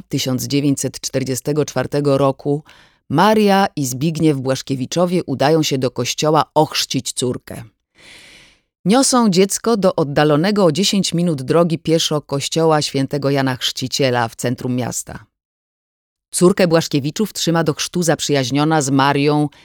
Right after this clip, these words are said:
Wanda Berezniewicz. To właśnie po niej dziewczynka otrzymuje imię Wanda. Jako drugie imię wybierają dla córki Halina. Chrztu w kościele z dwiema strzelistymi wieżami, zbudowanym z czerwonej cegły,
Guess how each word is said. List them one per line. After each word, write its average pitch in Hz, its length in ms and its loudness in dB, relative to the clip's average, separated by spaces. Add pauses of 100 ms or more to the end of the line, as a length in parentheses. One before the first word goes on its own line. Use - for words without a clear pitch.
(240)
Wanda 165 680 4
Berezniewicz. 139 1120 -2 (600)
To 107 80 -10
właśnie 113 340 -4
po 139 220 0
niej 147 220 2
dziewczynka 120 500 -4
otrzymuje 123 480 -6
imię 127 480 -2
Wanda. 123 480 -8 (1200)
Jako 131 260 0
drugie 226 340 2
imię 202 340 2
wybierają 151 480 0
dla 135 140 -2
córki 131 440 -6 (300)
Halina. 165 560 0 (1800)
Chrztu 208 640 4
w - 160 -14
kościele 131 1040 2
z 117 100 -6
dwiema 131 480 2
strzelistymi 131 720 -2
wieżami, 139 760 0
zbudowanym 131 840 2
z - 80 -4
czerwonej 127 480 -2
cegły, 147 640 0